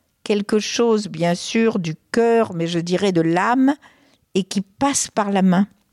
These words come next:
D'ailleurs, je vais vous faire une confidence.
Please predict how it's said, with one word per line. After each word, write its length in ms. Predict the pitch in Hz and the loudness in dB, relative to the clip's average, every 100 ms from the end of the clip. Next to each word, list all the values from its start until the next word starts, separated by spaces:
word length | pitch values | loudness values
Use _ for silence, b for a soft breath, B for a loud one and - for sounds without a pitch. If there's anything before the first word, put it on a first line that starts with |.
| _ _ - | _ _ -4
D'ailleurs, 460 | 180 196 233 240 - _ - 180 - - - _ - | 0 2 2 0 -6 _ -10 -10 -10 -18 -18 _ -10
je 200 | 185 196 | -6 -2
vais 200 | 208 214 | 2 2
vous 180 | 202 202 | 0 -4
faire 260 | - 196 180 | -2 -2 0
une 140 | 175 | -2
confidence. 760 | - 190 - 190 185 233 - | 0 -2 -2 -2 2 0 -2